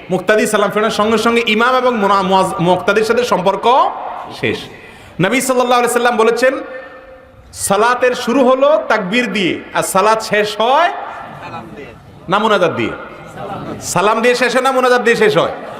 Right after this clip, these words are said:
"আসসালামু আলাইকুম রহমতুল্লাহ, আসসালামু আলাইকুম রহমতুল্লাহ", নামাজ শেষ, ঠিক না বেঠিক? কিন্তু এরপরেও ঠিক বললে কি হবে? আমরা বসে থাকি, ঠিক না বেঠিক? বসে থাকি, ইমাম সাহেব হাত তুললে, যদি কেউ নাও তুললে, তাহলে গুতা মারি সাইড দিয়ে, মানে,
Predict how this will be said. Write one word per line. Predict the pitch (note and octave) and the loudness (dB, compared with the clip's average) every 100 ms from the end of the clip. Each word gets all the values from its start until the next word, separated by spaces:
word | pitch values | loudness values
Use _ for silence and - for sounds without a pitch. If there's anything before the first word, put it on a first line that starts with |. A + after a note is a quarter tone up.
| - - E3 | -12 -10 -6
"আসসালামু | D#3+ G#3+ A3+ A#3 | -2 0 2 0
আলাইকুম | A#3 A#3+ | 0 0
রহমতুল্লাহ, | A#3 B3 C4 C#4+ | 0 0 0 0
আসসালামু | C4 - A3+ A3+ | 0 2 2 2
আলাইকুম | G#3+ G3+ | 0 0
রহমতুল্লাহ", | F#3+ E3+ D#3 C#3 | 0 0 0 0
নামাজ | D#3 E3 D3 | 0 0 -2
শেষ, | C#3+ A2 - - | 0 -2 -4 -4
ঠিক | F#3+ | -2
না | G#3+ | 0
বেঠিক? | F3 D#3 D3+ - - C3 G#3 G#3+ - - | 0 0 -2 -4 -14 -14 -14 -14 -16 -4
কিন্তু | G3+ A3 | 0 2
এরপরেও | G#3 G#3+ A#3 B3 C#4+ D4+ | 2 2 2 4 4 2
ঠিক | A3 G3 | 0 0
বললে | G#3 G#3 | 2 2
কি | F#3+ G3+ | 2 2
হবে? | A3 C4+ | 4 4
আমরা | A#3 F#3+ G3 | 2 0 0
বসে | F3 F#3 | 0 0
থাকি, | D#3 - F2 - - - - - - - | 0 -2 -8 -16 -18 -20 -20 -20 -10 -2
ঠিক | E3+ | 0
না | |
বেঠিক? | G#3 D#3+ D#3+ - - - - - C3 | 2 2 0 -4 -10 -16 -16 -8 2
বসে | F3+ A3 | 4 4
থাকি, | A3+ A3 C4+ D#4 - - - - - - - - - - | 2 2 0 -2 -6 -14 -16 -18 -20 -20 -20 -20 -10 -2
ইমাম | F#3 F#3+ F3 | 0 2 0
সাহেব | F#3 F#3+ | 0 0
হাত | D#3 E3 - | -2 -2 -2
তুললে, | E3+ F3 A3+ B3+ | 0 2 2 2
যদি | F3+ F3 | 0 2
কেউ | G3+ G#3 | 4 4
নাও | F#3 A#3+ | 2 2
তুললে, | A#3 F#3+ | 2 2
তাহলে | F3+ F3+ F3+ - F3 | 2 2 0 -4 -4
গুতা | E3 E3+ | 0 2
মারি | D3+ C3+ - | 2 0 -2
সাইড | - C#3+ | -2 -2
দিয়ে, | A2 F2+ - - - - - - | -4 -8 -8 -16 -18 -16 -16 -12
মানে, | - D3 D#3 | -2 0 0